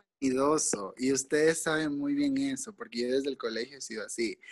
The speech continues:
Plata que tengo me gasto en lo que literal quiero, literal en ese momento. Lo que una vez me gasté, eh, una plata y que fue totalmente innecesario,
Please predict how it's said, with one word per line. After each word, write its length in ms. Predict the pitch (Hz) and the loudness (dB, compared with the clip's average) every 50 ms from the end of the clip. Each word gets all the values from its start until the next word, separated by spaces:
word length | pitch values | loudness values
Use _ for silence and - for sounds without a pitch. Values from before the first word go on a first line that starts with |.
| - - - - - _ | -18 -18 -18 -20 -12 _
Plata 300 | - 135 143 147 143 175 | 6 6 8 8 8 6
que 140 | - - 147 | 4 2 0
tengo 260 | 123 - 147 165 175 | -2 0 -2 -2 -2
me 140 | 160 143 127 | -2 -2 -2
gasto 300 | 123 123 131 - - 156 | -4 -4 -6 -6 -4 -2
en 100 | 147 139 | -2 0
lo 160 | 127 120 - | 0 -2 -4
que 460 | - - 120 107 104 98 92 82 - - | -6 -4 -2 0 0 0 -2 -4 -6 -8
literal 520 | - 117 123 123 120 127 123 135 143 143 - | -4 -2 -2 -2 0 2 2 2 2 2 0
quiero, 380 | - - 139 151 151 143 127 | 2 6 8 8 8 8 4
literal 400 | 110 110 110 101 - 107 110 117 | 2 0 -4 -6 -4 -2 0 0
en 120 | 123 127 131 | 2 2 2
ese 200 | 131 - - 139 | 0 0 -4 -6
momento. 420 | 123 110 107 110 104 92 - _ _ - - - - - - - _ _ _ _ _ _ _ _ _ _ - | -4 -4 -2 -4 -4 -6 -10 _ _ -20 -20 -20 -20 -20 -20 -20 _ _ _ _ _ _ _ _ _ _ 4
Lo 380 | 147 160 170 180 190 185 185 - | 8 10 10 10 10 8 6 4
que 260 | - 185 180 180 - - | 4 4 4 4 2 2
una 300 | 185 208 233 277 285 254 | 2 4 6 6 6 8
vez 220 | 233 208 214 190 185 | 8 6 6 6 2
me 160 | 180 175 165 | -2 -4 -2
gasté, 720 | 156 147 147 143 - - - 135 127 120 113 110 110 110 - - - - - _ _ _ _ _ | -2 -4 -4 -6 -8 -8 -4 -4 -4 -2 -4 -6 -8 -10 -14 -18 -20 -20 -20 _ _ _ _ _
eh, 220 | - 123 123 120 120 120 | -8 -4 -4 -4 -4 -2
una 260 | 135 135 156 160 135 | -2 0 0 0 0
plata 400 | - 135 120 107 - - 95 87 - | -2 -2 -2 -4 -6 -6 -8 -8 -6
y 80 | 117 120 | -6 -4
que 120 | - 131 | -2 -2
fue 200 | 127 - 139 143 | 0 2 2 2
totalmente 640 | 143 - 147 131 151 143 147 151 151 151 156 147 151 | 2 2 2 2 4 4 4 4 4 2 2 2 2
innecesario, 840 | 147 143 127 127 127 - - - - 107 110 113 107 104 104 110 - | 2 2 2 0 -2 -6 -8 -4 -2 0 0 0 0 0 -2 -4 -6